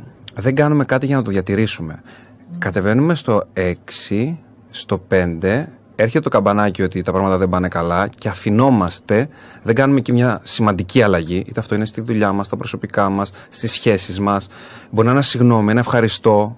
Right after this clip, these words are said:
που να αλλάξει τα πράγματα, αλλά δεν προχωράμε σε αυτό. Και αφινόμαστε και το πέντε γίνεται τέσσερα, γίνεται τρία. Δεν είμαι υπέρ της άποψης ότι πρέπει να είμαστε δέκα συνεχώς, αλλά μπορούμε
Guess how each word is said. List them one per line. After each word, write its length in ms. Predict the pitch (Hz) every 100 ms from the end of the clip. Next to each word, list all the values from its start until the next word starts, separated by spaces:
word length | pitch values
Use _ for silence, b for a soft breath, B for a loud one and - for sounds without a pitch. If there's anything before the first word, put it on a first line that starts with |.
| _
που 320 | - 104 98 -
να 140 | 101 101
αλλάξει 300 | 104 107 -
τα 80 | 98
πράγματα, 420 | 104 101 101 101
αλλά 180 | 101 98
δεν 120 | 110
προχωράμε 460 | 123 117 110 101
σε 140 | 92 -
αυτό. 360 | 80 - 90 - B B B
Και 80 | -
αφινόμαστε 480 | - 127 143 104 92
και 100 | 101
το 80 |
πέντε 160 | - 120
γίνεται 240 | 123 117
τέσσερα, 380 | 107 113 - 87
γίνεται 340 | 87 104 104 95
τρία. 360 | 98 98 85 - B B B B B B
Δεν 420 | 98 110 180 208
είμαι 400 | - 160 156 117 -
υπέρ 260 | 104 -
της 120 | 107 131
άποψης 200 | 117 -
ότι 140 | -
πρέπει 160 | - 104
να 60 |
είμαστε 200 | 113 110
δέκα 240 | 95 110 101
συνεχώς, 600 | - 92 - 90 113 - -
αλλά 200 | 107 107
μπορούμε 760 | 104 107 131 160 107 107 185